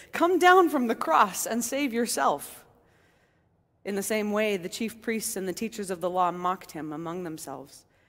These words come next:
"He saved others," they said, "but he can't save himself. Let this Messiah, this King of Israel, come down now from the cross, that we may see and believe." Those crucified with him also heaped insults on him.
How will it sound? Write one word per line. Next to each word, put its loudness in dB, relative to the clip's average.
"He 4
saved 6
others," 4
they 0
said, -2
"but -2
he 0
can't -4
save -6
himself. -4
Let 4
this 4
Messiah, 4
this 2
King 2
of 0
Israel, 4
come -2
down 0
now 2
from -10
the -8
cross, 0
that 4
we 0
may 2
see -2
and -8
believe." -12
Those -4
crucified -8
with -8
him -10
also -6
heaped -14
insults -14
on -14
him. -18